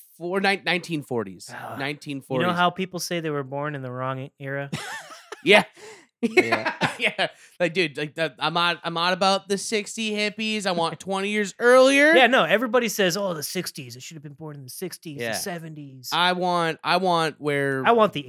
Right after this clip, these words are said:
Speaker 1: where,
Speaker 2: eighteen fifties,
Speaker 1: where
Speaker 2: baby.
Speaker 1: medicine was
Speaker 2: <laughs>
Speaker 1: raw
Speaker 2: Yeah.
Speaker 1: and
Speaker 3: Where they were just guessing.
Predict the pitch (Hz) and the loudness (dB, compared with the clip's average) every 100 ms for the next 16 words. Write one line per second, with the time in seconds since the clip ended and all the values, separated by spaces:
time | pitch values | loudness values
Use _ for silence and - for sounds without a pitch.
0 | 143 175 165 143 143 170 156 165 170 180 | 2 4 4 2 2 2 2 2 4 2
1 | 143 175 160 143 156 131 135 156 156 143 | 2 0 2 2 2 2 4 6 6 4
2 | 107 98 - 139 143 139 135 127 - _ | 2 -2 -6 -2 0 0 -2 -4 -6 _
3 | - 175 233 294 254 143 123 165 180 147 | 0 8 10 10 6 4 6 8 8 4
4 | 107 | -4